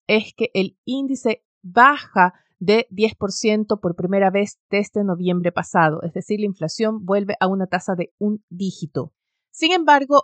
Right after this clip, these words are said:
estuvo por encima del ocho punto dos que esperaba el mercado y, sobre todo, la inflación subyacente marcó seis coma ocho por ciento a doce meses y se trata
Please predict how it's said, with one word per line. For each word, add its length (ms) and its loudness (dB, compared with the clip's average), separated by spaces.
estuvo 380 -2
por 140 0
encima 420 0
del 120 2
ocho 380 -2
punto 300 -2
dos 280 -2
que 140 -4
esperaba 560 -2
el 160 0
mercado 640 0
y, 160 -4
sobre 300 -2
todo, 440 0
la 80 0
inflación 480 -4
subyacente 1200 -2
marcó 720 4
seis 320 -4
coma 220 0
ocho 200 -4
por 140 -4
ciento 800 -2
a 100 0
doce 280 -4
meses 560 -2
y 100 -8
se 160 -6
trata 540 0